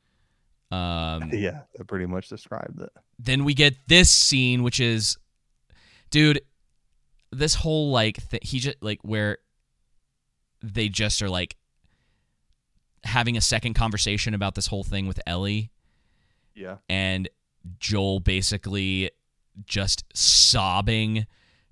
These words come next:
Speaker 1: and talking about just, like, that he can't do it anymore. And I'm like,
Speaker 2: Poor little Fifi's.
Speaker 1: does it,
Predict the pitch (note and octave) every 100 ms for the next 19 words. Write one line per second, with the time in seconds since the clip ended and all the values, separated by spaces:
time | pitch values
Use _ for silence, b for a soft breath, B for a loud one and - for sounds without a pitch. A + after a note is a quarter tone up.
0 | - G2 A2+ G2 G#2+ G#2+ G2 F#2+ D#2+ F#2+
1 | - G2 F#2 G#2+ G2 - G#2+ F#2+ - F#2
2 | G2+ G#2 G#2+ A2 A2 A2 - A2+ A2+ A2
3 | G#2+ G2 - - G#2 G#2 G2+ G2 F#2 G#2+
4 | G2 A#2 A2 A#2 - - E3+ G#3 A#3+